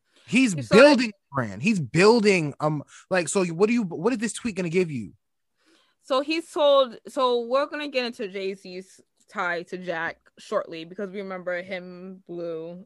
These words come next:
Speaker 2: and Beyonce were all in a yacht, and now we see why. So what
Speaker 1: They've been,
Speaker 2: the
Speaker 1: they've been
Speaker 2: interest-,
Speaker 1: making money, bro.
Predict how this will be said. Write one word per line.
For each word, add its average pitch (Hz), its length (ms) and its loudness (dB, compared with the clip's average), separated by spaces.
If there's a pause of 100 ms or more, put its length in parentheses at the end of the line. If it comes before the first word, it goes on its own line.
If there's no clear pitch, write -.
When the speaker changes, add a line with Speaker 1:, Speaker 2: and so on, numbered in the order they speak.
Speaker 2:
and 170 200 -16
Beyonce 175 420 -12
were 170 100 -12
all 160 220 -8
in 165 80 -12
a 175 40 -10
yacht, 175 460 -2
and 175 120 -12
now 170 220 -4
we 175 100 -8
see 165 240 -14
why. 170 400 -8 (320)
So 240 920 0 (200)
what 254 320 2
Speaker 1:
They've 202 80 -2
been, 113 160 -8
Speaker 2:
the - 80 -4
Speaker 1:
they've - 100 4
been - 120 2
Speaker 2:
interest-, 104 180 -2
Speaker 1:
making 101 200 -8
money, 98 240 -6
bro. 98 340 -12